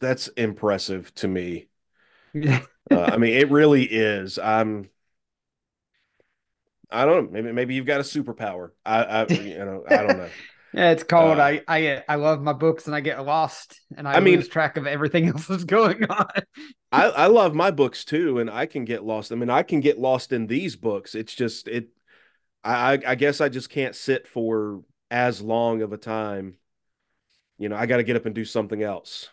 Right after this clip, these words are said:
Speaker 2: Yeah.
Speaker 1: So.
Speaker 2: Well, it's definitely not healthy to do that. <laughs> I can tell you that.
Speaker 1: No, you're probably right.
Speaker 2: <laughs> Your
Speaker 1: Um,
Speaker 2: body does not like to be that sedentary for that long. Neither does your eyes.
Speaker 1: That's right.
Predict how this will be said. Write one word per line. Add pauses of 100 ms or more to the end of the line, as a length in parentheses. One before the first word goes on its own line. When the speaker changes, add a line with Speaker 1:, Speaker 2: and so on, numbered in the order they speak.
(120)
Speaker 2:
Yeah. (140)
Speaker 1:
So.
Speaker 2:
Well,
it's
definitely
not
healthy
to
do
that. (300)
<laughs>
I
can
tell
you
that.
Speaker 1:
No,
you're
probably
right. (160)
Speaker 2:
<laughs>
Your
Speaker 1:
Um,
Speaker 2:
body
does
not
like (180)
to
be
that
sedentary
for
that
long.
Neither
does
your
eyes. (260)
Speaker 1:
That's
right.